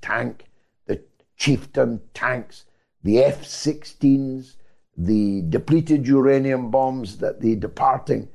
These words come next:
Ben Wallace bestowed on the people of Ukraine? None of these weapons has made a blind bit of difference.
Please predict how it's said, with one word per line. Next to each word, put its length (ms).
Ben 480
Wallace 500
bestowed 840
on 320
the 420
people 560
of 560
Ukraine? 600
None 200
of 280
these 360
weapons 480
has 260
made 380
a 140
blind 580
bit 280
of 240
difference. 540